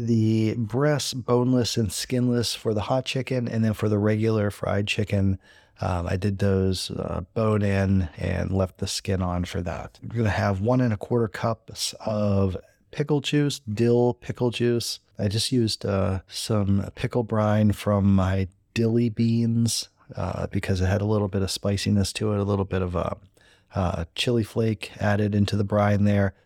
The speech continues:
So that was nice. Three tablespoons of sugar, one and a half cups of buttermilk,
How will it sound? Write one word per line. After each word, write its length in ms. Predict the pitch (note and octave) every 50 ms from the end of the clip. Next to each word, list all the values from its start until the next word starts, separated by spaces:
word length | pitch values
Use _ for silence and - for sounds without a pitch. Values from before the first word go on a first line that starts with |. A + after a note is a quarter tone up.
| _
So 140 | _ - -
that 140 | G2+ G2+ F#2+
was 160 | F#2+ F2+ G2
nice. 340 | G2+ G2 G2 F#2+ F2+ - - - _ -
Three 180 | - - B2 G#2+
tablespoons 680 | - - A#2+ A2+ A2+ F#2+ - - A2+ A2 G#2 G2 -
of 420 | - - G#2+ G#2 G#2 G2+ G2+ F#2+ -
sugar, 520 | - - C3 C3 A#2+ A#2+ A#2 A2+ A2 - _ _ _ _ _ _ _ _ _
one 220 | A2 A2+ A#2 A2+
and 80 | G#2+ G#2+
a 40 | F#2
half 220 | G#2+ A2 G2+ -
cups 260 | - - A2 - -
of 80 | G#2+ G2+
buttermilk, 760 | - A#2+ A#2+ A#2 A2 A2+ A2+ A2+ A2+ A2+ G#2 - - - -